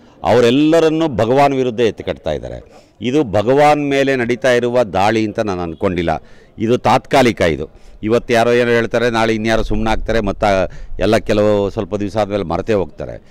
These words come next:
ಇದು ಕುವೆಂಪು ಮೇಲೆ ನಡಿ-, ನಡೀತಿರುವ ದಾಳಿ,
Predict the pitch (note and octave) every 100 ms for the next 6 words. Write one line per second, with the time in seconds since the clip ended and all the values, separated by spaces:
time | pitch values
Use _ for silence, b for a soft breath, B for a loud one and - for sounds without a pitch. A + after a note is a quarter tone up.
0 | b b b G#2+ C#3 D3+ - C#3+ F3 D3+
1 | E3 D3+ D3 C#3+ C3+ C3 - B2+ A#2+ C3+
2 | B2 B2 A2+ B2 C3 D#3+